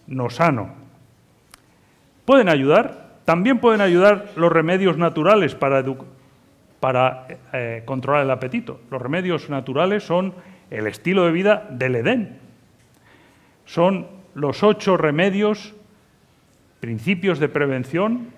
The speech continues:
que el Creador puso alrededor de Adán y Eva cuando los creó. Son el agua corriente por fuera y por dentro, el aire puro, el ejercicio físico, tomar el sol, el reposo regular,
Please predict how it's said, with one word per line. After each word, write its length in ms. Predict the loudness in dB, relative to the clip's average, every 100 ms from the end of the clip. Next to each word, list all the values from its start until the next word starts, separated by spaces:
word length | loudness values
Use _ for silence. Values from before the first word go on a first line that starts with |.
| -2
que 80 |
el 140 | -2 2
Creador 460 | 4 4 4 2
puso 520 | 2 2 2 0 -4 -8 -20 _ _ _ _ _ _ _ _ _ -12
alrededor 520 | -6 -2 0 0 2
de 100 | 2
Adán 200 | 2 2
y 100 | 2
Eva 280 | 2 0 -2
cuando 320 | -4 -2 -4
los 160 | -6
creó. 320 | -6 -6 -6 -8 -18 _ _ _ _ _ _
Son 460 | -8 -6 -4 -6 -12 -20 -10
el 160 | 0 0
agua 280 | 2 -2
corriente 540 | -4 -4 -2 -4 -6 -10
por 240 | -8 -12
fuera 300 | -6 -4 -2
y 20 |
por 220 | -4 -8 -4
dentro, 420 | -6 -6 -8 -10 -16 -20 _
el 160 | -4 -2
aire 300 | -2 -4 -4
puro, 520 | -2 0 0 -4 -12 -20 _ _ _ _ -20 -10
el 160 | -6
ejercicio 560 | -4 -4 -6 -6 -4 -6
físico, 640 | -4 -4 -4 -4 -4 -4 -8 -20 -20 _
tomar 280 | -2 2 2
el 140 | 0
sol, 320 | 0 0 2 2
el 140 | 0
reposo 420 | -4 -2 -2 -2
regular, 720 | -4 -4 0 4 2 0 -10